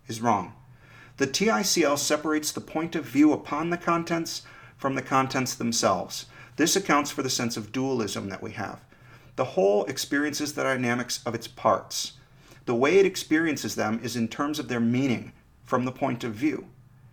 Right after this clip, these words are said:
I am not the contents of my experience, but they are part of me. I am the point of view to which the contents, rich in all of their qualia, have meaning. They exist to me. They are part of me, all of them within me. In order for me to experience something,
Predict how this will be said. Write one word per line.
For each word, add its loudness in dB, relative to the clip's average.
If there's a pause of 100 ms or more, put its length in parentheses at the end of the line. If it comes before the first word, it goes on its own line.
(520)
I 6
am 2
not 2
the -2
contents 0
of -2
my 2
experience, -6
but -8
they 4
are 6
part 6
of 0
me. -2 (420)
I 4
am 2
the 2
point -4
of -2
view 2
to -6
which -4
the -6
contents, -4 (240)
rich 0
in 0
all 6
of 2
their 0
qualia, 0 (180)
have -2
meaning. -2 (280)
They 0
exist -4
to -6
me. -4 (320)
They 4
are 2
part 6
of -2
me, -10 (280)
all 6
of -2
them -6
within -2
me. -6 (400)
In 2
order 4
for -2
me 2
to 2
experience -2
something, -6